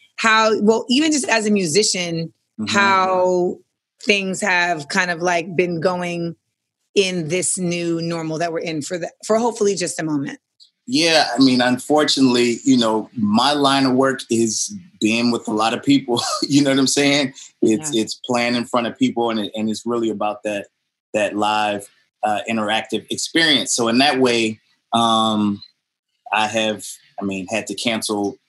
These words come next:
Speaker 2: multiple tours at this point, um, which is crazy. But for me also, I mean, I put out, like, five projects in three years, right? So I was, like,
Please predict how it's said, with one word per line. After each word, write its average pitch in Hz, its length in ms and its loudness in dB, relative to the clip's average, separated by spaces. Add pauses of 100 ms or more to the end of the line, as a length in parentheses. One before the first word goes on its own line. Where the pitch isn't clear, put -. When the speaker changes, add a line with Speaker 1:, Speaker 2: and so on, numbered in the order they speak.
(180)
Speaker 2:
multiple 107 420 -2
tours 107 560 -4 (380)
at 101 120 -10
this 104 180 -2
point, 104 420 -6 (460)
um, 110 260 2
which 127 180 0
is 147 80 0
crazy. 143 640 4 (200)
But 139 100 4
for 151 160 0
me 196 260 4
also, 151 800 2
I 117 60 2
mean, 123 400 2
I 123 180 0
put 156 140 0
out, 131 220 4
like, 110 220 -2
five 120 400 0
projects 117 500 2
in 101 180 -2
three 120 180 4
years, 117 640 0
right? 127 260 2
So 123 140 0
I 113 100 2
was, 113 260 0
like, 101 260 -2